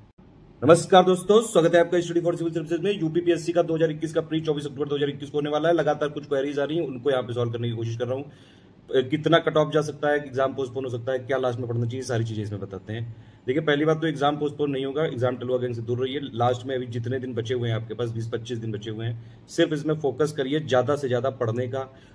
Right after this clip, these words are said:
ज्यादा से ज्यादा रिवीजन करने का, ज्यादा से ज्यादा प्रैक्टिस करने का,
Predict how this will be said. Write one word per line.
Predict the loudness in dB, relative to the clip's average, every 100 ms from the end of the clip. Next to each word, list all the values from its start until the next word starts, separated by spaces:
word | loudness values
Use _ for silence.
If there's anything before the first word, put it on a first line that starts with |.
| -2
ज्यादा | 2 4 4
से | 4
ज्यादा | 2 2
रिवीजन | 2 0 -2 -2
करने | -4 -4 0
का, | 0
ज्यादा | 2 2 2 0
से |
ज्यादा | 0 0
प्रैक्टिस | 0 -2 -2 -2 -4
करने | -4 -8 -10
का, | -16